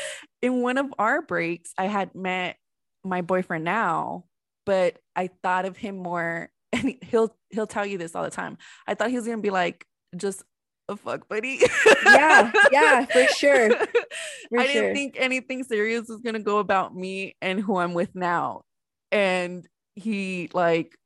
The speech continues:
Speaker 1: he remembers that because I admitted to
Speaker 2: <laughs> That's
Speaker 1: him,
Speaker 2: funny.
Speaker 1: like, "I never thought
Speaker 2: <laughs>
Speaker 1: this was gonna go anywhere. And here we are living together,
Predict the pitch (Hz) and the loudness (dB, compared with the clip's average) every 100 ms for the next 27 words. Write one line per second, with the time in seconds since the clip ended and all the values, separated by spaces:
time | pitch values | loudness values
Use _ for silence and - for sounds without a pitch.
0 | _ _ - 220 214 196 202 233 196 147 | _ _ -2 0 2 2 2 4 4 2
1 | 139 - _ 151 196 226 196 175 359 - | -2 -6 _ -12 -6 0 2 4 4 6
2 | 381 466 480 453 339 247 170 170 220 208 | 6 8 8 6 6 4 2 2 2 2
3 | 226 - _ _ 247 - 320 247 269 320 | 0 -6 _ _ -8 -2 0 2 2 2
4 | 220 214 - 226 233 247 247 247 240 180 | 2 0 -2 -6 -8 -8 -6 -4 0 2
5 | 220 220 185 185 180 180 180 190 214 226 | 2 -4 -4 2 4 4 2 0 -2 -2
6 | 214 214 214 214 202 180 185 196 220 185 | -2 -2 -2 0 0 -2 -4 -6 -6 -6
7 | 175 175 170 170 175 | -4 -2 -2 -2 -4